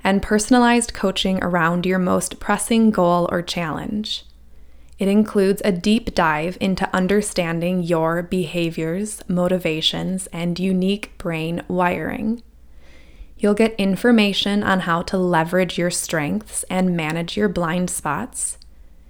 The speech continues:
And you'll gain clarity, understanding, and direction to apply to all aspects of your life, including health, career, and relationships. You'll receive personalized answers to these questions.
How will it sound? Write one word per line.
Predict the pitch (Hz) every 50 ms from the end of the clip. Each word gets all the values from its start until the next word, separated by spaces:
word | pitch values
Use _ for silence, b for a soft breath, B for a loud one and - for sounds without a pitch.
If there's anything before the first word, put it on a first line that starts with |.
| - - -
And | - 202 214 214
you'll | 247 254 254
gain | 220 220 208 214 214 214 208
clarity, | 214 - - 208 190 180 180 190 196 196 196 196 196 202 240 - -
understanding, | 180 175 180 196 220 214 214 - - 208 196 190 190 185 170 165 165 170 170 175
and | - 175 175 175 175
direction | - 175 180 185 190 185 - - - - 151 135 - - - -
to | - - 208 190
apply | 196 - - - 196 185 185 190 190 190
to | - - - -
all | 208 208 214 214 -
aspects | 190 180 180 - - - 185 180 185 - -
of | 175 175 170
your | 185 180 175
life, | 160 151 139 - 78 - - - - -
including | - 196 202 208 208 - - 208 202 190 208 214 220 220
health, | 208 - 185 165 165 185 - - - - - -
career, | - - - 214 196 185 170 156 143 143 147 160 - -
and | 180 170 170 175
relationships. | 190 202 226 240 226 214 - - 165 156 165 - - - - - - - - - - - - b b b b b b b b b b b b b b b b b b b b b b b
You'll | 220 214 220 214
receive | 226 277 294 285 - - 220 180 175 185 196 220 214
personalized | - - 202 202 - - 226 214 220 226 240 240 -
answers | - 180 175 170 170 - 180 165 160 180 - -
to | - 208
these | 180 196 190 196 190 -
questions. | - - - 160 156 - - - - 170 147 143 185 226 247 - - -